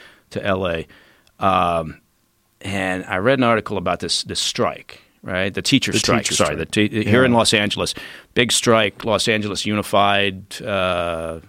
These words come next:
Speaker 1: School Authority or whatever it's called. And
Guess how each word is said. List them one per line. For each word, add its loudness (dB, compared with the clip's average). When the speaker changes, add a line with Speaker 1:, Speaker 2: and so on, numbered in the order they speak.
Speaker 1:
School -4
Authority 0
or -2
whatever -2
it's -8
called. -2
And 2